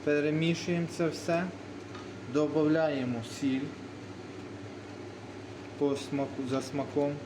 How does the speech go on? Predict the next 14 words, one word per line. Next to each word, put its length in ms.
кому 260
що 120
подобається. 840
Скільки. 420
Хтось 260
солене 520
дуже 260
любить, 340
хтось 260
не 220
солене. 280
Так, 180
добре. 180
Розмішуємо. 800